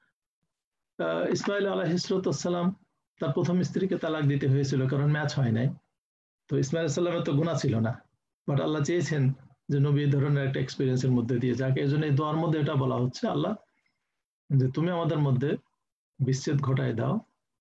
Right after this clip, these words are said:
যদি সেটা কল্যাণকর হয় এবং যতদূর সেটা কল্যাণকর হয়। সুবহানাল্লাহিল আযীম। আচ্ছা, আর একটা বিষয় কিন্তু আমরা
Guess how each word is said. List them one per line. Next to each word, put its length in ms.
যদি 300
সেটা 240
কল্যাণকর 520
হয় 140
এবং 180
যতদূর 340
সেটা 180
কল্যাণকর 500
হয়। 200
সুবহানাল্লাহিল 720
আযীম। 300
আচ্ছা, 300
আর 120
একটা 240
বিষয় 320
কিন্তু 280
আমরা 300